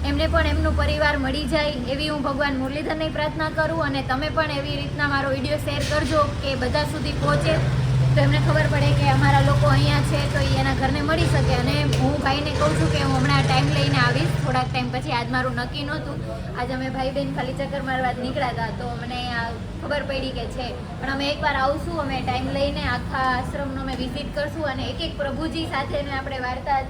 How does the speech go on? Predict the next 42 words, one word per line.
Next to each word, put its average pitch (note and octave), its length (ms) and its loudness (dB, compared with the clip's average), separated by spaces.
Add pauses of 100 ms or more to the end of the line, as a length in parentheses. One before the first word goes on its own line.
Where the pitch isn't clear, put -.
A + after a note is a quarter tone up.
(640)
કરી, D#4 300 -4 (500)
બધી C#4 260 -6
કરીને, D4 460 -6
એટલે B3+ 260 -6
એમના E3+ 300 -4
ઘર - 180 -6
સુધી D#3 400 -6
પહોંચે. C#4 360 -6
બહુ C4+ 180 -4
thank D#4+ 340 -6
you. E4+ 100 -8
મારી C#4+ 160 -2
પાસે D4 160 -2
તો D4 120 0
શબ્દ D4 280 -4
જ D#4+ 200 -4
નથી C#4+ 220 -4
રહ્યા, C#4+ 180 -2
કારણ C4 200 -6
કે C4 280 -4 (580)
શબ્દ C#4 180 -2
પૂરા D4+ 340 0
થઈ C4+ 240 -4
ગયા C#4 160 -2
અને A#3+ 180 -4
તમારું C4+ 360 -4
જે C#4+ 120 0
કામ C#4 240 -4
છે D4 180 -6
એ C#4 80 0
અમે C4 160 -6
વિચારી C#4+ 460 -2
ના C4+ 180 -2
શકીએ. A#3 300 -8
હું B3+ 240 -2
જાઉં C#4 280 0
છું, - 500 -6 (220)
પણ C#4+ 120 -2
મારું D4+ 280 0
કામ E4 180 -2
એટલું E4 340 -4
છે D4+ 200 0